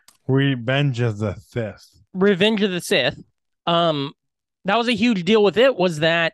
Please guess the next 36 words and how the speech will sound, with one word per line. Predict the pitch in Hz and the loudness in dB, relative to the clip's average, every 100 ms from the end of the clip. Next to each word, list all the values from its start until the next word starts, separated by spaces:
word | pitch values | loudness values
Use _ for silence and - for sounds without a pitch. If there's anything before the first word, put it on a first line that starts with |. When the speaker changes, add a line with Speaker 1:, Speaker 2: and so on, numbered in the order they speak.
| _ | _
Speaker 2:
it's | - 170 - | -8 -8 -4
all | 156 254 320 | 2 2 2
green | 151 123 - | -2 -8 -10
screen. | - 120 - | -20 -16 -4
The | |
whole | 160 | -2
movie's | 247 262 269 | 2 2 0
shot | - 202 190 | 0 -2 0
green | 208 208 | -2 -2
screen | 196 180 | -2 -2
except | 151 - 202 | -4 -2 -2
for | 196 | -2
the | 175 | -2
last | 160 147 180 175 - | -2 0 0 -2 -6
scene. | - 233 202 - - _ _ - | -4 -2 -2 -8 -20 _ _ -2
Speaker 1:
Yeah. | 147 127 - | 0 0 -2
Speaker 2:
And | 208 | 0
so | 262 | 2
it's | 247 240 | 2 2
like, | 240 220 - - _ _ - | 0 0 -4 -20 _ _ -8
well, | 233 269 | 0 2
is | 269 240 | 2 0
that | 339 381 | 0 -2
really, | 233 277 302 285 226 165 _ _ _ _ _ _ _ _ _ _ _ _ _ | -4 -2 -2 -2 -6 -10 _ _ _ _ _ _ _ _ _ _ _ _ _
I | 240 262 | -10 -6
don't | 202 135 | -8 -6
know. | 160 | -4
Speaker 1:
I | 180 139 | 0 2
was, | 214 220 | 4 4
Speaker 2:
Like | 139 | 2
Speaker 1:
I | 139 | 4
was | 220 - | 2 2
kind | 240 247 | 0 2
of | 208 | 0
surprised | - 151 160 165 151 101 101 | 0 2 4 4 2 0 -6
watching, | 101 131 139 - 127 117 110 | -2 0 -2 -4 -2 0 0